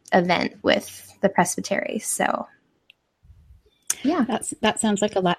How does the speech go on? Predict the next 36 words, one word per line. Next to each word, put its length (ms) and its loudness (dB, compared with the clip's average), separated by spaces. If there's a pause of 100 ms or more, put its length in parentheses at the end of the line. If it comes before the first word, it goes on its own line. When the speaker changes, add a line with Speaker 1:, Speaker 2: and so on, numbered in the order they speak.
Speaker 2:
That's 220 6
really 160 12
Speaker 1:
Mm-hmm. 80 12
Speaker 2:
neat 160 12
that 120 4
they 100 8
do 140 4
that. 100 6
They 100 6
do 140 -2
that 160 6
every 160 4
year? 340 4 (320)
Speaker 1:
Yeah, 300 6
every 240 6
year. 180 10
They've 160 6
done 180 6
it 100 -2
for 80 -2
the 60 2
last 280 4
thirty-five 440 2
years. 320 2
So 400 -2 (440)
all 300 10
the 160 8
churches 680 4
in 180 0
the 120 4
O 80 4
P 180 0
C 340 0
in 140 -2
Southern 280 -2
California 640 0